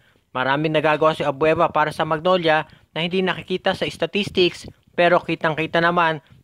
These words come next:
at nalalaman ng mga coach. Ang kalaban ni Abueva dito sa Best Player of the Conference ay ito si Robert Bolick at Mikey Williams. Pero ito si Robert Bolick ay na-eliminated na ang Northport at si Mikey Williams ay nag-i-struggle dito sa T N T.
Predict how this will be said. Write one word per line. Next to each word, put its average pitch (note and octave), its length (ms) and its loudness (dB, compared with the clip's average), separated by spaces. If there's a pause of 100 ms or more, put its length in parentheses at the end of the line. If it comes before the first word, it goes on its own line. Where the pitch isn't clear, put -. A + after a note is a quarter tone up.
at F#3+ 160 -4
nalalaman E3 560 2
ng E3+ 80 0
mga D#3 240 0
coach. - 480 0 (640)
Ang D3+ 160 -6
kalaban F#3 400 2
ni F#3+ 80 -2
Abueva F3 480 2
dito F3+ 240 -2
sa D#3+ 160 -4
Best E3 240 -2
Player E3+ 240 2
of D#3 80 -6
the D#3+ 80 -4
Conference D3 680 0 (360)
ay D3 160 -6
ito E3+ 80 -2
si E3 160 0
Robert D#3 360 4
Bolick D3+ 360 2
at C#3+ 80 -2
Mikey C#3+ 320 -2
Williams. C3+ 640 -2 (320)
Pero D3 320 2 (320)
ito - 160 -8
si C#3 160 -4
Robert C3+ 320 0
Bolick F3 320 4
ay D3 160 0
na-eliminated D#3 720 0
na D#3 120 2
ang D#3 80 -2
Northport F3+ 440 2
at - 160 -6
si E3+ 80 -4
Mikey E3 320 -2
Williams F3+ 400 0
ay F3 80 0
nag-i-struggle E3+ 800 0
dito D#3+ 160 -4
sa - 160 -4
T E3+ 240 -2
N E3 80 -4
T. E3+ 320 -2